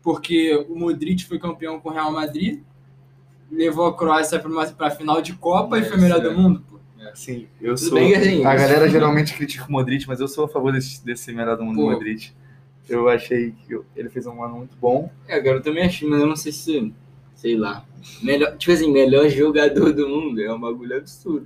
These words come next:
Speaker 3: E eu
Speaker 2: Hum.
Speaker 3: daria pro Modric.
Speaker 2: Mas eu sou fãzaço dele
Speaker 3: Modric
Speaker 2: também,
Speaker 3: ditava,
Speaker 2: gosto dele.
Speaker 3: ditava o Real Madrid, ditava a Croácia.
Speaker 1: É, aqui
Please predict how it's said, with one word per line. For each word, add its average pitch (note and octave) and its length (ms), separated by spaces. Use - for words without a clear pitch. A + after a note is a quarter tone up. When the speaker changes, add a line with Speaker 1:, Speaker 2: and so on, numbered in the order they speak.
Speaker 3:
E B2+ 120
eu C#3+ 80
Speaker 2:
Hum. - 100
Speaker 3:
daria D3+ 300
pro D3 120
Modric. A#2 400
Speaker 2:
Mas C#3 160
eu D3+ 80
sou D3+ 160
fãzaço E3+ 440
dele E3 100
Speaker 3:
Modric C3 300
Speaker 2:
também, - 120
Speaker 3:
ditava, C#3+ 300
Speaker 2:
gosto D3 120
dele. A2+ 120
Speaker 3:
ditava B2+ 460
o B2+ 200
Real A#2 220
Madrid, A2+ 340
ditava A#2+ 380
a A#2 60
Croácia. A2 520
Speaker 1:
É, D#3+ 120
aqui D3 720